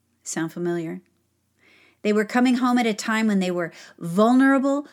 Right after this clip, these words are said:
weary, and in need of recovery. So the timing emphasizes the magnitude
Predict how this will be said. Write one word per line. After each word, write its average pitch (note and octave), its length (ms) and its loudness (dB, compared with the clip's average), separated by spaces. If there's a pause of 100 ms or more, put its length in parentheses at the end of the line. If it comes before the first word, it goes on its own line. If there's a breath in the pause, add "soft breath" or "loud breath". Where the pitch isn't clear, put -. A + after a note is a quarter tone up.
(140)
weary, C4 840 2 (880 soft breath)
and G3 180 2
in G3 180 4
need G3 360 2
of F3+ 160 -8
recovery. D#3 720 -8 (1300)
So - 220 -4
the F#3+ 100 -4
timing F#3+ 800 0 (340 soft breath)
emphasizes F#3+ 800 -4
the E3+ 100 -6
magnitude F3+ 920 -4